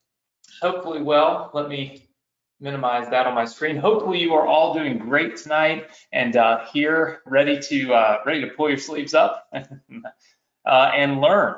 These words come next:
learn, learn an awful lot. Listen, super excited to have you here. Look, I know there is some crazy, crazy stuff going on in the world right now. Uh, you guys know that we've, we've addressed it every single week,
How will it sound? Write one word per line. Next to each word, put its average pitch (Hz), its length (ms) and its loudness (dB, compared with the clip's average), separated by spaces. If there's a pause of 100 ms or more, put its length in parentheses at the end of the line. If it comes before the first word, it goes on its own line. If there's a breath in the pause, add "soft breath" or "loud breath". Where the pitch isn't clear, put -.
(140)
learn, 143 400 -4
learn 143 200 -4
an 139 80 -4
awful 135 260 -4
lot. 131 300 0
Listen, 143 320 -12 (260)
super 175 460 -8
excited 143 420 -4
to 139 60 -8
have 135 300 -2
you 139 100 -6
here. 135 260 -4
Look, 127 260 -4
I 131 120 0
know 143 240 -2
there 135 160 -2
is 123 200 -16
some 123 180 -18
crazy, 135 720 -4
crazy 120 400 -6
stuff 120 340 -4
going 117 200 -4
on 113 120 -4
in 113 60 -6
the 113 60 -4
world 113 280 0
right 113 180 0
now. 113 300 2 (320 loud breath)
Uh, 113 340 2
you 127 120 -10
guys 127 280 0
know 120 220 0
that 117 180 -8
we've, 117 240 -8
we've 117 180 -12
addressed 120 380 0
it 110 60 -8
every 120 260 0
single 117 360 -6
week, 113 320 -6